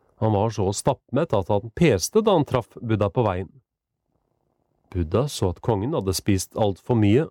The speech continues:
og sa, «Spis det kroppen trenger, men ikke overdriv. Da får du et lengre og lykkeligere liv.»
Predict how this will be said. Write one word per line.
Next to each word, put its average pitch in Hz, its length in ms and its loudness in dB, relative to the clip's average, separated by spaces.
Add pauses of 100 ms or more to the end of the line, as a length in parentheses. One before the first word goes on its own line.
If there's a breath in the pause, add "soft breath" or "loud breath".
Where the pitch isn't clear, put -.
(160)
og 131 80 -4
sa, 110 200 0 (1160)
«Spis - 560 -4
det 110 240 0
kroppen 143 400 -4
trenger, 120 500 -2
men 113 220 0
ikke - 160 0
overdriv. 117 640 0 (1120)
Da 127 160 2
får 110 320 0
du 110 80 4
et - 240 -2
lengre 110 600 2 (100)
og 123 160 4
lykkeligere 98 560 0
liv.» 98 220 0